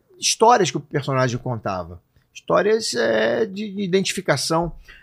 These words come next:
Aí eu falei, "Cara, eu vou montar um show dizendo que eu não, não,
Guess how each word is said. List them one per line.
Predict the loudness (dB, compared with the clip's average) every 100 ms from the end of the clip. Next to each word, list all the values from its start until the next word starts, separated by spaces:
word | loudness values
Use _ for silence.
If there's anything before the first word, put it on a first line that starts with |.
| _
Aí | -12
eu |
falei, | -6 -6
"Cara, | -2 0 0
eu | 0
vou | -2
montar | -4 0 0
um | 0
show | -2 2 4 2 -2 _ _ _ _ _ _ _ _ _ _ _ _ _ -8
dizendo | -4 -2 -2 -2 0
que | 0
eu | 0
não, | -2 -6
não, | -8 -8